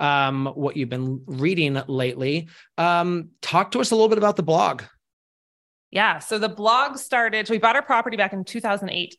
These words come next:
Speaker 2: and I didn't have aspirations of being a, a blogger or doing anything online, honestly. It was still, that, that world was still very new at that point. I don't even know if YouTube was really a thing. Um, Facebook was barely a thing. And so I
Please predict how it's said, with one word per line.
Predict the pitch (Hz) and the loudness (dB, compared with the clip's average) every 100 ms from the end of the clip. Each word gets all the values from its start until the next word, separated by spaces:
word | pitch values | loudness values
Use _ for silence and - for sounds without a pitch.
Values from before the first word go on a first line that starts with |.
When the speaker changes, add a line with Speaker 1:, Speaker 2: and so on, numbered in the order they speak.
| _ | _
Speaker 2:
and | 196 190 190 185 185 - _ _ _ _ _ | -4 -2 0 -2 -6 -12 _ _ _ _ _
I | - | -4
didn't | 202 311 294 | -2 -2 -2
have | 233 226 185 | 0 0 2
aspirations | 185 196 - 180 190 170 165 | -2 -2 -4 -4 -4 -6 -6
of | 156 | -4
being | 185 180 175 | -2 -2 -2
a, | - 165 - | -4 -4 -4
a | 170 | -2
blogger | 196 196 196 | 2 2 2
or | 180 | -2
doing | 190 190 | -2 -2
anything | 208 240 208 | -2 -4 -4
online, | - 165 170 147 | -4 -2 -2 -2
honestly. | 175 180 - 143 175 _ _ - | -2 -4 -10 -12 -12 _ _ -8
It | 196 | -4
was | 175 | -4
still, | - 226 208 202 | -2 2 2 2
that, | 190 - | 0 2
that | 196 - | 2 2
world | 185 175 | 0 0
was | 185 | -2
still | 208 175 | -2 0
very | 185 180 175 | 2 0 0
new | 180 190 190 | -2 0 -2
at | 165 | -2
that | 170 - | -2 -4
point. | 185 180 165 | -4 -2 -2
I | |
don't | 185 | -2
even | 175 | -4
know | 156 | -6
if | 156 | -6
YouTube | 170 - 175 | -8 -6 -6
was | 160 160 | -6 -6
really | 165 - 151 - | -8 -8 -12 -12
a | |
thing. | - - 277 254 240 247 - - - | -8 -2 0 -2 -4 -8 -18 -10 -2
Um, | 170 170 165 _ | 0 -2 -8 _
Facebook | 202 196 202 185 | -4 -4 -2 -4
was | 165 | -4
barely | 147 196 190 180 | -2 0 0 -2
a | 175 | -4
thing. | 170 160 160 - _ _ | -4 -6 -8 -12 _ _
And | - 180 170 | -6 -4 -2
so | 190 175 160 | 0 2 2
I | - 180 165 165 - | 2 2 2 0 -6